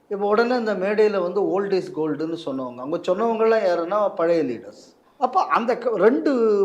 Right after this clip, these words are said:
பிரிவு இருக்கு. குடும்பத்தை மட்டும் முன்னிறுத்தி குடும்பத்தில் உள்ள வேற எல்லாரையும் ஒதுக்கணும்னு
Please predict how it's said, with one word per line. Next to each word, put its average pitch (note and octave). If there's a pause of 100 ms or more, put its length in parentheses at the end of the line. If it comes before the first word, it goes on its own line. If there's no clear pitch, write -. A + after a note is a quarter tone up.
(120)
பிரிவு C#4
இருக்கு. - (1080)
குடும்பத்தை A3
மட்டும் F#3+
முன்னிறுத்தி G3+
குடும்பத்தில் F#3+
உள்ள F#3
வேற F3
எல்லாரையும் F3
ஒதுக்கணும்னு D3